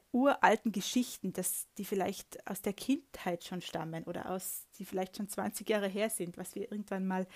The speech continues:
erlebt haben, dass wir die nicht mehr mittragen. Also nicht, indem wir sie <laughs> vergessen oder unter den Teppich kehren, aber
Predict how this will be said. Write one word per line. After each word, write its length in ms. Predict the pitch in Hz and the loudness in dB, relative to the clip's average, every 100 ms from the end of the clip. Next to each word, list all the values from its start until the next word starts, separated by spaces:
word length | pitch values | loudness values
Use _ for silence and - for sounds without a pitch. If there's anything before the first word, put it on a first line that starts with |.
| - - - - | -16 -16 -8 2
erlebt 520 | 196 196 233 - - | 6 6 6 2 2
haben, 360 | 196 180 185 - - - - _ _ _ _ _ _ _ - | 4 2 -2 -6 -18 -20 -20 _ _ _ _ _ _ _ 2
dass 220 | 214 - | 4 6
wir 140 | 226 | 4
die 160 | 226 233 | 4 6
nicht 260 | 247 - 254 | 4 4 4
mehr 120 | 220 | 6
mittragen. 760 | 226 269 220 180 165 175 170 - - | 6 4 0 0 0 -2 -4 -8 -6
Also 280 | 190 208 | -4 0
nicht, 280 | 208 247 - | 0 0 0
indem 260 | 226 214 202 | 2 2 4
wir 100 | 202 | 2
sie 400 | - 202 196 190 - - | 2 2 2 0 -6 -16
<laughs> 220 | - - | -18 -2
vergessen 580 | - 202 208 233 - 226 | 2 6 6 6 6 4
oder 180 | 202 202 | 2 0
unter 160 | 196 | 0
den 160 | 208 196 | 0 0
Teppich 340 | 185 - 180 | -2 -2 -6
kehren, 240 | - 190 - | -2 -2 0
aber 320 | 185 185 | 2 2